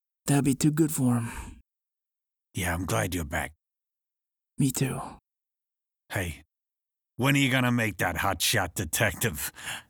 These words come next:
Speaker 2: an honest woman?
Speaker 1: It's, it's not like that.
Speaker 2: Okay, if you say so.
Speaker 1: Besides, you know the danger.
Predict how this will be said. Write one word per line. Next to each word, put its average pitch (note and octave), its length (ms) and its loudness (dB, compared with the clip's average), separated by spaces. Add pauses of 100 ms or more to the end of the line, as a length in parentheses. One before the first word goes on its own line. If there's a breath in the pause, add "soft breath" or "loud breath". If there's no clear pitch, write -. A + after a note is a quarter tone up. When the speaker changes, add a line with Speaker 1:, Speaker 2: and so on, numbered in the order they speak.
(160)
Speaker 2:
an A2 160 4
honest F#2 360 0
woman? F2 400 -2 (960)
Speaker 1:
It's, - 320 -4
it's - 160 -2
not C#3+ 160 4
like B2 200 0
that. A#2+ 300 -4 (720)
Speaker 2:
Okay, G#2 500 -2 (440)
if D3+ 280 4
you B2+ 120 4
say D#2+ 320 0
so. - 380 -2 (460)
Speaker 1:
Besides, D3+ 460 4
you G#3 60 8
know D3+ 180 6
the C#3+ 80 2
danger. C3+ 540 4